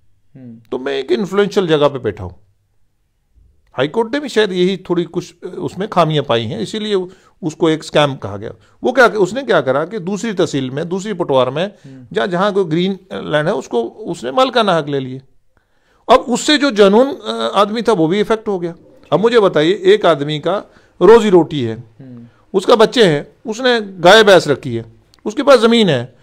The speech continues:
Speaker 2: उसके पास घास चराई भी है, उसके पास मालिकाना भी, अ, मलकियत भी है,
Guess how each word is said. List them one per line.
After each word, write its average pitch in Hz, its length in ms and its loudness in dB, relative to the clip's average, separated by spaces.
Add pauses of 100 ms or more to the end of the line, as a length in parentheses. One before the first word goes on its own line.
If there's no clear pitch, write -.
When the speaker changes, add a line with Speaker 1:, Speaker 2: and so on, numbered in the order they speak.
(160)
Speaker 2:
उसके - 120 -4
पास 185 160 4
घास 110 240 -2
चराई 127 220 4
भी 175 120 2
है, 175 260 -4 (420)
उसके 190 260 0
पास 151 220 2
मालिकाना 139 460 0
भी, 214 120 -6
अ, 165 180 2 (140)
मलकियत 175 420 4
भी 196 120 0
है, 170 180 -2